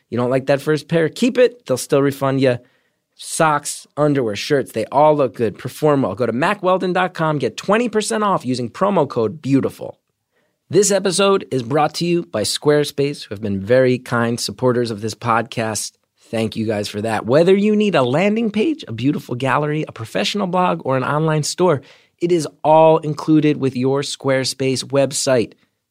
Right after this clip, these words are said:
Start your free trial today at squarespace dot com and enter offer code C G to get ten percent off your first purchase. That is C G, like Chris Gethard.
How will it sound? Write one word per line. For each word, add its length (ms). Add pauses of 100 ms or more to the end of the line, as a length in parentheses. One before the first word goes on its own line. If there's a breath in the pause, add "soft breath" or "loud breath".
(240)
Start 480
your 100
free 200
trial 320
today 420
at 80
squarespace 680
dot 180
com 260
and 180
enter 360
offer 300
code 320
C 320
G 440
to 80
get 240
ten 240
percent 320
off 180
your 80
first 380
purchase. 400
That 180
is 140
C 300
G, 380 (400 soft breath)
like 200
Chris 240
Gethard. 500